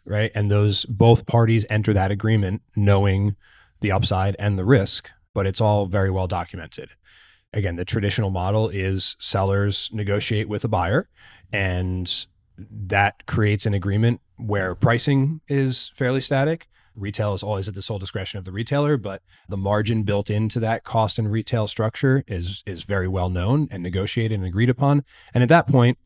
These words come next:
for all intents and purposes, the retailer can order as much as they want from the vendor. And that powers the inventory that you see in forty-seven hundred Walmart brick and mortar stores across the country.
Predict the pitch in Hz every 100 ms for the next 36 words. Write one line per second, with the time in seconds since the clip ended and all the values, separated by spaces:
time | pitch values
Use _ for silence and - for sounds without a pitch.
0 | _ _ _ - 143 175 147 131 117 135
1 | 117 117 101 - 98 123 131 127 113 110
2 | - 113 107 101 98 104 - 92 101 92
3 | 95 92 - 92 90 82 78 - - _
4 | _ _ _ _ _ 113 107 101 95 90
5 | 87 - - 95 90 - - 90 90 95
6 | 104 - - - _ 110 110 107 98 98
7 | 98 101 104 101 101 - 95 101 101 101
8 | 98 98 - 98 95 107 95 90 90 92
9 | 95 95 - 92 90 92 92 - 95 90
10 | - 95 - - 170 -